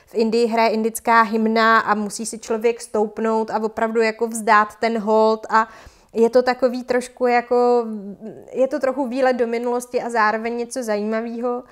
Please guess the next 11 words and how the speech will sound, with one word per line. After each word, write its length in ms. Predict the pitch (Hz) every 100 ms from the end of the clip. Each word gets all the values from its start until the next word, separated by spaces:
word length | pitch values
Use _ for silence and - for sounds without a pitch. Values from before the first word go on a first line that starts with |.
| - -
Pak 160 | - 202
jsem 140 | 294
měla 280 | 302 302 294
ještě 300 | 254 247 285
vlastně 420 | 277 277 277 294 294
na 120 | 277
mysli 680 | 269 269 - 262 262 254 262 - - - 190
třeba, 800 | - 240 220 220 247 240 240 240 - _ - -
eh, 340 | 214 208 208
takový 460 | 214 220 247 240 247
ty 280 | 247 262